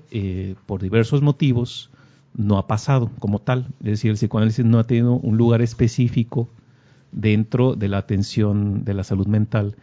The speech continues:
en México. Es decir, no hay dispositivos o no ha habido dispositivos basados en el psicoanálisis o que la política de salud mental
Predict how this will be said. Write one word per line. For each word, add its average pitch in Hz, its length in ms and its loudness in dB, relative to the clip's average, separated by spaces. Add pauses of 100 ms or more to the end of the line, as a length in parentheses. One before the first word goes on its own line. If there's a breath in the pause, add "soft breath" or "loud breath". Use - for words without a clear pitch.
(120 soft breath)
en 107 120 -2
México. 143 220 2
Es 104 100 4
decir, 110 160 -4 (320 soft breath)
no 113 180 0
hay 110 60 4
dispositivos 113 840 2
o 104 120 -2
no 107 200 2
ha 120 40 4
habido 110 400 2 (340 soft breath)
dispositivos 110 880 -2 (180 loud breath)
basados 107 460 0
en 123 80 2
el 117 60 2
psicoanálisis 123 1040 -2 (340 soft breath)
o 127 400 4 (120)
que 117 80 -6
la 95 120 -2
política 107 440 0
de 113 60 2
salud 110 240 0
mental 120 480 0